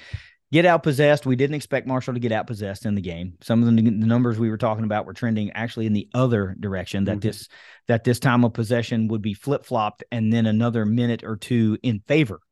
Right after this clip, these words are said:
Speaker 1: of the Herd. Just didn't go that way. And Marshall was still able to, that, that, that defensive score really was the catalyst that, that got this thing going. Yes, we
Speaker 2: Mm-hmm.
Speaker 1: scored an offensive touchdown first,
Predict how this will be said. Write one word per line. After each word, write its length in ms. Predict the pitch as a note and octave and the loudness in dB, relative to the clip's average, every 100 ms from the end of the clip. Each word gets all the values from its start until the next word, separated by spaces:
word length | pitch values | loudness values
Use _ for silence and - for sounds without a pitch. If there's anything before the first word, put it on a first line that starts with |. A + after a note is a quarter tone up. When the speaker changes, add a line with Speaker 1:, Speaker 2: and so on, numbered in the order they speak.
| _ | _
Speaker 1:
of 120 | G2+ | -10
the 100 | F2 | -8
Herd. 300 | E2+ D#2+ F#2 - _ _ _ _ | -10 -8 -10 -12 _ _ _ _
Just 160 | E3 C#3+ | 2 4
didn't 140 | C3 | 6
go 120 | A#2 | 4
that 180 | F2 C2 | 2 -6
way. 200 | C2 - _ _ _ _ - | -14 -16 _ _ _ _ -2
And 140 | A#2+ | 2
Marshall 280 | B2+ B2 B2 | 2 2 0
was 120 | A#2 | -2
still 280 | - D#3 D3 | 0 2 4
able 240 | C3 B2+ | 4 2
to, 120 | B2 A#2 | 2 0
that, 180 | A#2 | 0
that, 200 | A#2 D#3+ | 2 2
that 200 | F#3+ G3 | 4 2
defensive 560 | F3 A3 G#3 G3+ - D3+ | 2 -2 0 -2 -2 -8
score 360 | - F#3 D#3+ C3+ | -4 0 0 -2
really 640 | A#2+ E3+ F3 C3+ B2 A#2 _ _ - | -2 -2 -2 -2 -6 -10 _ _ -4
was 220 | C#3+ A#2 | -4 -2
the 100 | A#2+ | -6
catalyst 840 | - D3+ D3 C3+ A#2+ A2+ - - _ _ _ _ | -4 0 2 0 -2 -4 -6 -16 _ _ _ _
that, 280 | B2+ B2+ - _ _ _ | 0 0 -2 _ _ _
that 340 | C3+ C3 - | 0 0 0
got 320 | B2 C#3+ D3 - | 0 0 0 0
this 260 | C#3 - | -2 -2
thing 320 | - D3 C3+ | -2 -2 0
going. 380 | C3 C3+ F#2+ D#2 F#2 | 0 -2 -2 -10 -6
Yes, 300 | C#3 D#3+ - | 0 0 -2
we 100 | C#3 | -8
Speaker 2:
Mm-hmm. 80 | A2 | -4
Speaker 1:
scored 160 | D#3 | -4
an 100 | C3+ | -4
offensive 480 | A2+ C#3+ D3 C3 A#2+ | -2 -4 -4 -8 -6
touchdown 360 | C#3 - F#2+ G2 - | -6 -4 -8 -8 2
first, 400 | F3+ C3 A2+ | 4 4 0